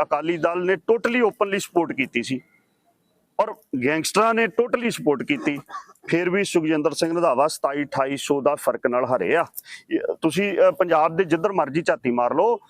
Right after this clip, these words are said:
ਇਹਨਾਂ ਦੀ ਨਿਉ ਹੀ ਜਿਹੜੀ ਆ ਦੋ ਹਜ਼ਾਰ ਬਾਈ ਦੇ ਵਿੱਚ ਉਹ ਇਸ ਸਿਸਟਮ ਨੇ ਰੱਖੀ ਸੀ, ਜਿਹਦੇ ਕਰਕੇ ਅੱਜ ਥਾਣਿਆਂ ਤੇ ਵੀ ਗ੍ਰੇਨੇਡ ਚੱਲਣੇ ਸ਼ੁਰੂ ਹੋ ਗਏ, ਜਿਹਦੇ ਕਰਕੇ ਸਾਡੀ ਪੰਜਾਬ ਪੁਲਿਸ ਵੀ ਸੇਫ ਨਹੀਂ ਰਹੀ ਔਰ ਲੋਕ ਤੇ ਸੇਫ ਕਿੱਥੋਂ ਰਹਿਣੇ ਆ?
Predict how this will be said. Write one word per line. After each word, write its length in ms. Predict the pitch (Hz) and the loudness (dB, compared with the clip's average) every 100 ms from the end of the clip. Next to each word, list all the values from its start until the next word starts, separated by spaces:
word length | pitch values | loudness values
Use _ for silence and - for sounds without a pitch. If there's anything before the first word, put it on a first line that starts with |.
| - _ - | -20 _ 0
ਇਹਨਾਂ 240 | 165 190 | 2 2
ਦੀ 120 | 190 170 | 0 0
ਨਿਉ 360 | 147 190 269 | 2 4 4
ਹੀ 100 | 269 | 4
ਜਿਹੜੀ 320 | 208 196 196 | 2 2 2
ਆ 260 | 175 160 156 | 4 4 4
ਦੋ 260 | 131 143 147 | 0 -2 2
ਹਜ਼ਾਰ 200 | 165 143 | 2 2
ਬਾਈ 240 | 135 135 | 0 -2
ਦੇ 120 | 143 | -2
ਵਿੱਚ 520 | 131 135 - 175 208 180 _ _ _ - | 0 -2 2 2 2 -2 _ _ _ 0
ਉਹ 280 | 160 170 170 | 2 2 2
ਇਸ 160 | 151 151 | -2 0
ਸਿਸਟਮ 380 | 151 135 - 156 | -2 -2 -2 0
ਨੇ 120 | 165 | 0
ਰੱਖੀ 280 | 143 - 156 | 0 -2 -4
ਸੀ, 320 | 185 196 180 - - | -2 -4 -6 -12 -6
ਜਿਹਦੇ 320 | 113 185 214 | -2 2 2
ਕਰਕੇ 420 | - 151 123 160 | 0 -2 0 -2
ਅੱਜ 160 | 156 147 - | 0 -4 -2
ਥਾਣਿਆਂ 340 | 131 131 147 | -2 0 0
ਤੇ 140 | 165 165 | 0 0
ਵੀ 80 | |
ਗ੍ਰੇਨੇਡ 340 | 165 170 170 - | 0 2 0 0
ਚੱਲਣੇ 320 | 170 170 180 | 0 0 0
ਸ਼ੁਰੂ 220 | 170 196 | 2 2
ਹੋ 100 | 185 | 2
ਗਏ, 160 | 160 190 | 2 2
ਜਿਹਦੇ 280 | 151 165 180 | 2 2 0
ਕਰਕੇ 320 | 165 120 165 | 0 0 0
ਸਾਡੀ 260 | 147 147 | 0 0
ਪੰਜਾਬ 340 | 156 147 143 135 | 0 2 2 2
ਪੁਲਿਸ 320 | 139 147 185 | 0 -2 -4
ਵੀ 80 | 196 | -2
ਸੇਫ 240 | 185 180 | 0 0
ਨਹੀਂ 200 | 175 202 | 2 2
ਰਹੀ 280 | 190 226 214 - - - - | 4 2 -2 -8 -20 -14 -2
ਔਰ 220 | 165 190 | 2 2
ਲੋਕ 500 | 175 139 151 165 151 | 0 0 2 2 2
ਤੇ 100 | 190 | -2
ਸੇਫ 300 | 175 165 165 - | 0 -2 -2 -4
ਕਿੱਥੋਂ 280 | 156 180 156 | 0 2 2
ਰਹਿਣੇ 260 | 147 170 | 2 2
ਆ? 180 | 202 | 2